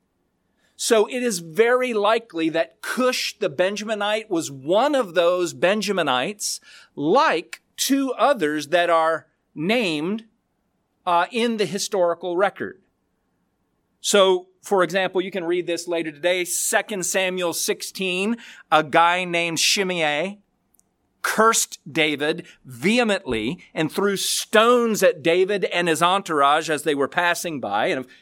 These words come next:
course, you don't throw <laughs> stones at the king, but David told his mighty men to stand down and leave him alone.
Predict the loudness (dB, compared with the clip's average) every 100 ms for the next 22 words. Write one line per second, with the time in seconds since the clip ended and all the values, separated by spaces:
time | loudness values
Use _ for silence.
0 | _ 0 2 0 -2 -4 -4 2 4 4
1 | -2 -4 -8 0 0 2 -2 -4 -2 -8
2 | -6 -2 0 0 -2 -6 -8 -18 -20 -20
3 | _ _ _ _ 4 6 4 -4 _ _
4 | _ _ _ _ _ _ _ _ _ _
5 | _ _ 0 2 0 -4 0 0 0 -2
6 | -4 0 0 0 -2 -2 -2 -4 -6 -2
7 | -2 -2 -4 -2 0 -2 -2 -2 -2 -2
8 | -2 -2 0 -2 -4 -12